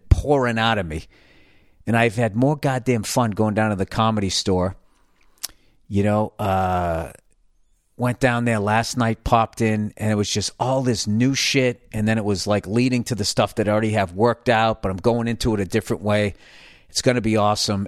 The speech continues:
and, uh, I'm gonna fucking murder this weekend in Montreal. I know I am. I can't wait, and I'm doing, I'm gonna be doing sets all around L A,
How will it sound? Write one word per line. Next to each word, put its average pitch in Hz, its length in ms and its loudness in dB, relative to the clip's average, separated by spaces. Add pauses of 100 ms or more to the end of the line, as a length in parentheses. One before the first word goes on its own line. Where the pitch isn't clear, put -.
and, 95 460 0
uh, 98 920 0
I'm 123 160 0
gonna 123 180 0
fucking - 540 -2
murder 107 420 0 (440)
this - 220 0
weekend 113 300 0
in 98 100 -2
Montreal. 95 640 0
I 101 140 -2
know 95 200 0
I 90 60 0
am. 85 140 -4
I 90 100 -4
can't - 300 -2
wait, 98 280 -2 (100)
and 90 180 -4
I'm 87 100 -2
doing, 104 380 -2 (640)
I'm 107 80 -2
gonna 104 60 0
be 101 60 -2
doing 107 220 0
sets - 360 0
all 110 160 2
around 104 280 -2
L 98 200 0
A, 92 260 -2